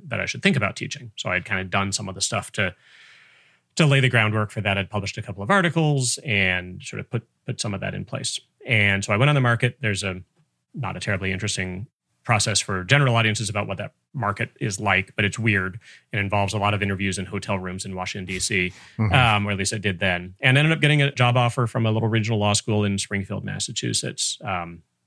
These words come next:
Speaker 1: Western New England University. And so I taught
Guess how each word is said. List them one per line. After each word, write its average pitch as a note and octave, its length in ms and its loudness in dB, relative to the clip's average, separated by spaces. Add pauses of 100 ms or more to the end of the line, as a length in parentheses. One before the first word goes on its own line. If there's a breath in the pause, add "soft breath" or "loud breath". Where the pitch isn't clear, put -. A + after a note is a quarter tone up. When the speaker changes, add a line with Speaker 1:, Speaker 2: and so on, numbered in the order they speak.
(140)
Speaker 1:
Western G2 260 -4
New F2+ 80 -4
England F2 240 -6
University. F2 520 -4 (420)
And D#3+ 300 4
so D#3 600 4 (460)
I C#3+ 240 4 (100)
taught C#3+ 240 2